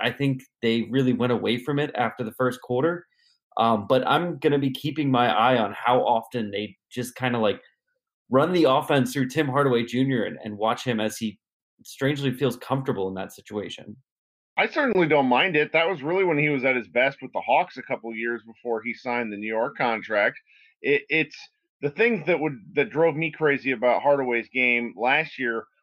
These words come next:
Speaker 2: were kind of the needless pull-up jumpers when there were other things happening. He's really seemed to work a lot of the extra stuff out of his game. Eh, you know, the dribbling to nowhere, at least when he takes a long contested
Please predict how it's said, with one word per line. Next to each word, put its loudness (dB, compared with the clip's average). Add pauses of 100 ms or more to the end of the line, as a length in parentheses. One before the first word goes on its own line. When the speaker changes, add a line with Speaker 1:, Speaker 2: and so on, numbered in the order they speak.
Speaker 2:
were -8
kind 0
of 0
the -2
needless -2 (100)
pull-up 4
jumpers -4
when -4
there -2
were -6
other 0
things -6
happening. -2 (300)
He's -6
really 2
seemed -2
to -6
work 2
a 4
lot 4
of -2
the -8
extra -4
stuff -2 (200)
out 2
of -2
his -8
game. 0 (480)
Eh, 0
you -2
know, 0
the -8
dribbling 0
to -12
nowhere, 4
at 0
least -4
when -6
he -2
takes -4
a -4
long 0
contested -4